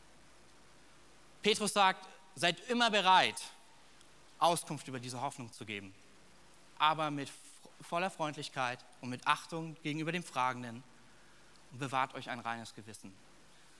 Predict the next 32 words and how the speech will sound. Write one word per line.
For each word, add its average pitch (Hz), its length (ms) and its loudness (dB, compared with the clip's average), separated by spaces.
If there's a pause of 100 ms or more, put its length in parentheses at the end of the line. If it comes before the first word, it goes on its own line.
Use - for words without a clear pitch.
(1000)
Mein 123 80 -8
dritter 180 240 -2
Punkt 175 240 -2
ist, - 300 -4 (420)
der 143 120 2
richtige 175 360 2
Ton 185 420 -2
gewinnt 147 540 -4 (240)
keine 170 300 4
Diskussion, 170 640 -4 (840)
aber 135 200 4
Herzen. 120 440 0 (1800)
Bei 143 120 4
all 165 180 8
dem 180 320 0
geht's 175 180 -2
uns 147 200 -6
nicht 196 240 -2
mit 190 100 -4
dieser 160 220 -4
Serie 156 320 0
darum, 143 340 -4 (640)
wie 147 160 -4
Freimund 156 360 2
schon 151 160 -2
gesagt 139 300 -2
hat, 120 140 -6
die 139 60 -4
Pulver 165 320 2
zu 147 120 -6
geben 139 260 -2
und 135 100 -6